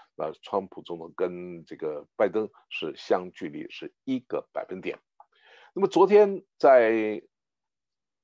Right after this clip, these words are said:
在这个巴蒂波尔所举行的副总统拜登的这个，呃，副总统的，呃，提名的发表演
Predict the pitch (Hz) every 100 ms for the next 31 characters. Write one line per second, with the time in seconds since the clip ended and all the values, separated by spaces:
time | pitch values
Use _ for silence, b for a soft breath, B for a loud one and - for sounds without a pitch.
0 | _ _ _ _ _ _ _ 139 120 110
1 | 110 98 98 95 95 92 90 143 127 143
2 | 160 82 - _ - 95 85 - 78 -
3 | 92 110 98 - 113 110 95 80 76 80
4 | - 117 101 95 82 95 78 - 85 76
5 | 76 73 - b _ - 71 69 67 65
6 | - - - - _ 135 110 104 85 73
7 | 71 87 80 - _ _ - 64 - -
8 | - 107 127 92 101 98 - 73 73 -
9 | 98 87 90